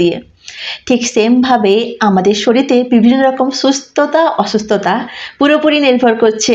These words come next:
আমাদের এই ফেস। এই ফেসের কারণেই আমরা নানা রকমের জিনিসটা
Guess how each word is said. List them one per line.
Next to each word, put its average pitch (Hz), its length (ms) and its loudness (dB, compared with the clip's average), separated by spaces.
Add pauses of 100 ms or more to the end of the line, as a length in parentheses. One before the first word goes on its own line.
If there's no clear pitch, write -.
(160)
আমাদের 202 380 2
এই 220 140 2
ফেস। - 320 -4 (720)
এই 240 140 4
ফেসের 285 360 0 (100)
কারণেই 262 460 2 (240)
আমরা 202 280 4 (500)
নানা 214 260 2
রকমের 240 420 2
জিনিসটা 202 440 0